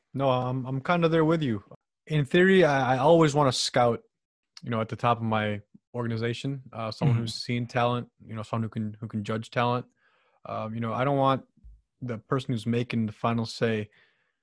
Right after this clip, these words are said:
Speaker 1: to have to rely on someone else's eyes to, to make a decision, you know? So, um, you know, in,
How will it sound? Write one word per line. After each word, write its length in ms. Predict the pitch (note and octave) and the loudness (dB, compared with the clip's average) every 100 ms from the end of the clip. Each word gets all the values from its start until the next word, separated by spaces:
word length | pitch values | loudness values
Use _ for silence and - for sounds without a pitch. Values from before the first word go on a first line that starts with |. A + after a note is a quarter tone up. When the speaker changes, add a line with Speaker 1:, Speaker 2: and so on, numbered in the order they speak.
| _ - | _ -4
Speaker 1:
to 100 | B2 | -2
have 140 | A#2+ | 0
to 80 | B2+ | 0
rely 200 | A#2 A#2 | 0 0
on 120 | A#2 | -2
someone 220 | A#2 A#2 | -2 -2
else's 340 | A2 G#2+ - A2 | 0 -4 -4 -4
eyes 360 | G2+ G2 F#2+ | -4 -4 -8
to, 260 | - G2+ F#2+ _ - | -8 -8 -10 _ -10
to 80 | G#2+ | -8
make 200 | G2+ G2 | -8 -8
a 40 | |
decision, 400 | G2 - F#2+ G2 | -10 -10 -12 -12
you 80 | G2 | -12
know? 200 | F#2+ G2 | -12 -12
So, 300 | - G#2+ G2+ - - _ - | -10 -10 -10 -18 -20 _ -8
um, 340 | A2 G#2 G2+ - | -6 -6 -8 -10
you 60 | C#3 | -10
know, 100 | A2+ | -4
in, 220 | C#3 | -4